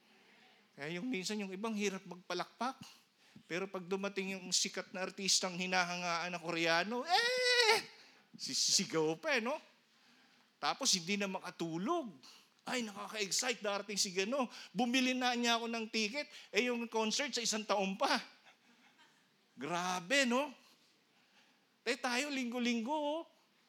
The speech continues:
Napakaganda pa ng ating lugar, malamig, masarap mag-worship sa Panginoon. Yung iba natutulog habang nagwo-worship. Yung iba nagsiselfone.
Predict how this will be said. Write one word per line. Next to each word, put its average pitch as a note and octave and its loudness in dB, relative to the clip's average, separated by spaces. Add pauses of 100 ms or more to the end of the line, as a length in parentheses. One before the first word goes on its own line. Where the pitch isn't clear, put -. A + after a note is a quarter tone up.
Napakaganda A3 0
pa A#3 -4
ng A3+ -4 (160)
ating G#3+ -4
lugar, A3+ 0
malamig, A3 -2 (240)
masarap G3+ -2
mag-worship G3+ -2
sa G3 -4
Panginoon. A#3 -6
Yung C#4 -16
iba B3+ -2
natutulog B3 -2
habang A3+ -2
nagwo-worship. G3+ -2 (1500)
Yung A#3 -2
iba D#4 2
nagsiselfone. C#4 2